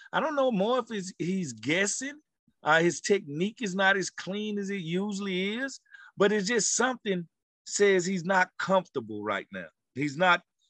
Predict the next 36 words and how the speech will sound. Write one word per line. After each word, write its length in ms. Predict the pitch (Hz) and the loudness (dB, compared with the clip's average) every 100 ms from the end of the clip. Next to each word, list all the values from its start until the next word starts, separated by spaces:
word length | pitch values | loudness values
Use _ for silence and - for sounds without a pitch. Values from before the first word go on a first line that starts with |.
| _ | _
'cause 120 | - 185 | 0 4
I've 180 | 175 | 4
seen 300 | - 233 220 | 2 -4 -2
him 240 | 180 185 156 | -2 -2 0
a 40 | |
lot 300 | 143 165 151 | 0 0 -2
more 180 | 151 131 | -4 -6
comfortable 480 | - 170 143 127 131 | -2 -2 -2 -2 -2
and 140 | 117 | 0
around 300 | 139 160 147 | 2 2 2
the 60 | 107 | -2
ball 440 | 104 113 143 127 | -2 2 4 2
a 40 | 104 | 0
lot 280 | 107 98 - | -4 -6 -6
more. 240 | 110 107 | -4 -4
I'm 100 | 120 | 0
not, 200 | 185 220 - _ - - | 0 0 -4 _ -12 2
like, 260 | 196 180 - | 4 4 0
you 160 | 226 | 2
don't 160 | 294 175 | 4 4
have 160 | 226 | 2
to 80 | 165 | 0
get 220 | 147 151 - | -6 -6 -4
picks, 400 | - 180 - - | 2 2 2 -6
but 100 | 131 | 0
I 80 | 156 | 2
need 240 | 190 214 | 2 -2
to 60 | 180 | -4
see 220 | - 202 | -6 -4
you 300 | 175 165 139 - _ - | -4 -6 -8 -10 _ -6
around 440 | - 139 175 165 143 | 0 4 6 6 4
the 60 | |
ball 440 | 120 151 170 156 131 | 2 4 6 4 2
and 100 | 117 | 0
ball 380 | 147 156 143 139 | 2 4 4 4
active. 360 | 180 - 101 | 2 -2 -20